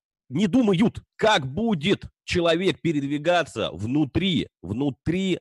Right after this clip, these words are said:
этого комплекса. Ты говоришь: "У нас, а, мне не заехать". Мне не то, что не заехать, там грузовику подъехать. То есть на сегодняшний день мне нужно завести мебель, мне нужно какие-то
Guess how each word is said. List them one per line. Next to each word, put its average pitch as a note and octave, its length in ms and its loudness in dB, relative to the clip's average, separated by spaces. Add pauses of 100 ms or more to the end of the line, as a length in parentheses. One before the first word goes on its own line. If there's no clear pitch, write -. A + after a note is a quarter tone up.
(260)
этого C3 340 2
комплекса. B2 680 -2 (460)
Ты E3 80 -2
говоришь: F3 320 2 (240)
"У A#2+ 100 -2
нас, E3+ 340 0
а, C3+ 240 2
мне D#3 120 0
не D3 100 0
заехать". A#2+ 280 0 (120)
Мне A2+ 240 -2
не C3 100 -2
то, E3 200 0
что E3 140 -4
не C#3+ 120 -6
заехать, A#2 460 0 (1300)
там G2 340 -6 (120)
грузовику C#3+ 880 -4
подъехать. G#2 460 -2
То G#2+ 120 0
есть - 120 -6
на A2+ 100 -6
сегодняшний F#3 480 -4
день B2 300 -4 (220)
мне C3 260 -6
нужно D3+ 260 -4
завести G2+ 460 -6
мебель, E3 320 -2
мне C3 140 -10
нужно G2 260 -4
какие-то F#2+ 520 -6